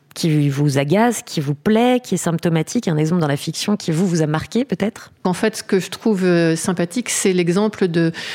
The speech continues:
Speaker 2: cette femme totalement exubérante et gothique et invraisemblable, qui est Abby dans N C I S,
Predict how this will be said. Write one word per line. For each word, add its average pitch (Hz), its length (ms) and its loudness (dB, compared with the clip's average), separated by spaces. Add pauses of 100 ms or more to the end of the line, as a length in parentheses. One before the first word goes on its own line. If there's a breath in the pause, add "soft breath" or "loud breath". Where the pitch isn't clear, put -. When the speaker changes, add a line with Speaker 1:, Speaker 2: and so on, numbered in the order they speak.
(140 loud breath)
Speaker 2:
cette - 200 -2
femme 214 120 0
totalement 220 320 0
exubérante 190 640 0
et 180 60 0
gothique 202 560 0
et 170 180 2
invraisemblable, 185 760 2
qui 180 120 0
est - 100 -2
Abby 196 360 0
dans 170 220 0
N 180 120 0
C 180 160 -2
I 170 80 0
S, 254 320 -4